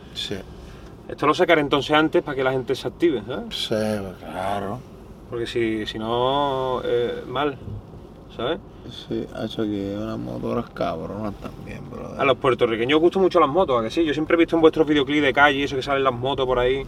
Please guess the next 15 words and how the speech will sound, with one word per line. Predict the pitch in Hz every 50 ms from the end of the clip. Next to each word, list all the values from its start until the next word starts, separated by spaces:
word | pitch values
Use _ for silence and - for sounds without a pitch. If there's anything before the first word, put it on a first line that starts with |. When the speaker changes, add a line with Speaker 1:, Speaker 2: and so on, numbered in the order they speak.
| - - - - - - - - - - - - - -
Speaker 1:
Sí, | - 101 95 92 95 101 104 98
tú | - - 110 113 117 123 110 92 87
sabes | 90 92 90 92 95
que | 98 95
esa | 95 101
motora | 95 98 98 95 98 98 95 98
en | 95
Puerto | 101 107 101 98 107
Rico | 98 104 104 104
te | 107
la | 110 110 110 110 107
roban | 104 - 95 95 98 104 104 104 98
rápido. | 101 92 92 92 87 92 92 90 98 98 - -
Speaker 2:
¿Tú | 120
crees? | 110 131 165 190 285